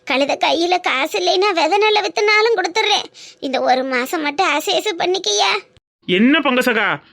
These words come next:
Speaker 2: வர்ற நேரம் பூரா காசு கொடுக்கறதுக்கு இப்படி என்னத்தையாவது சொல்லி அப்புறம் கிளப்பி விட்டா, மாட்டை பிடிக்கவும் கண்டை பிடிக்கவும் நான் பிடிச்சிட்டு போயிட்டேன்னா, அப்புறம் ஊரையே கூப்பிட்டு ஒப்பாரி வச்சு அழுகுறிய. கொடுத்த விஷயத்துல கரெக்டா இருக்கணுமா இல்லையா?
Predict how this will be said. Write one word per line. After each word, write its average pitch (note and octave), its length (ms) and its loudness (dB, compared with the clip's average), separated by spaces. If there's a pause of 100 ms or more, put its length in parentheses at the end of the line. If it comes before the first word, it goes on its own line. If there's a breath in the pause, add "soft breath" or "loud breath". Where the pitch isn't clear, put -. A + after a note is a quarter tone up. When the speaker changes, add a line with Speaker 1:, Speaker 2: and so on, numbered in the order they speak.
(160)
Speaker 2:
வர்ற D#3+ 200 0 (100)
நேரம் C4 240 2
பூரா C#4+ 220 2
காசு B3 200 0
கொடுக்கறதுக்கு C4 460 0
இப்படி A3+ 220 -2
என்னத்தையாவது C4+ 480 0 (100)
சொல்லி C4 220 0
அப்புறம் A#3+ 240 -2
கிளப்பி C4+ 260 0
விட்டா, C#4+ 220 0 (420 loud breath)
மாட்டை B3+ 260 0
பிடிக்கவும் C4 400 0
கண்டை B3+ 220 0
பிடிக்கவும் C4+ 380 0
நான் B3 140 0
பிடிச்சிட்டு B3 300 -2
போயிட்டேன்னா, B3+ 400 0
அப்புறம் C4 280 0
ஊரையே C4+ 380 2
கூப்பிட்டு B3+ 340 -2
ஒப்பாரி B3+ 260 0
வச்சு B3 200 0
அழுகுறிய. G#3 420 0 (400 loud breath)
கொடுத்த E4 320 0
விஷயத்துல C#4+ 420 0
கரெக்டா C#4 260 2
இருக்கணுமா C4 360 0
இல்லையா? A#3+ 260 2